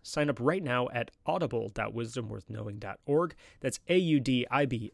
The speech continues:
L E dot wisdom worth knowing dot org. We are on Facebook, YouTube, and Rumble, so make sure you subscribe and share and like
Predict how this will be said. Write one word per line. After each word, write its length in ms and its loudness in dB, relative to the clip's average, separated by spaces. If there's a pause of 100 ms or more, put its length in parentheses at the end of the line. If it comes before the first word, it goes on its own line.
L 220 2
E 300 -6
dot 180 0
wisdom 300 -2
worth 220 -8
knowing 420 -6
dot 280 0
org. 300 2 (460)
We 160 8
are 120 8
on 200 6
Facebook, 640 4
YouTube, 540 2 (120)
and 260 2
Rumble, 340 6
so 140 0
make 180 2
sure 140 0
you 160 4
subscribe 540 2
and 240 -2
share 260 2
and 240 0
like 440 2